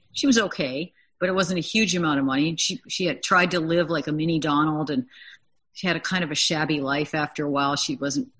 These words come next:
as rich as anyhow. So that was, she, but she had a prenup. But, but yeah,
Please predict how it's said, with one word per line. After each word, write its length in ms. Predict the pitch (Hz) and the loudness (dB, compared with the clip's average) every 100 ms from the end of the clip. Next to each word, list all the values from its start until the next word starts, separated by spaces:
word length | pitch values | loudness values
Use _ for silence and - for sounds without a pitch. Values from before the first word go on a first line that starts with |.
| - | -10
as 160 | 139 135 | -6 -4
rich 360 | 135 139 - | -2 -2 -2
as 420 | 139 131 - - - _ _ - | -2 -2 -2 -4 -8 _ _ -2
anyhow. 440 | 180 156 131 120 | 0 2 2 2
So 180 | - 180 | 0 0
that 200 | 196 214 | 2 0
was, 180 | 165 - - - - _ - | -2 -8 -10 -20 -20 _ -14
she, 240 | 170 - 233 | -6 -2 0
but 160 | 196 | 0
she 240 | - 240 220 | 0 4 4
had 140 | 196 | 4
a 40 | 165 | 0
prenup. 360 | - 165 156 | -4 -4 -2
But, 200 | 180 - | -2 -2
but 120 | - 170 | -2 0
yeah, 160 | 170 | 2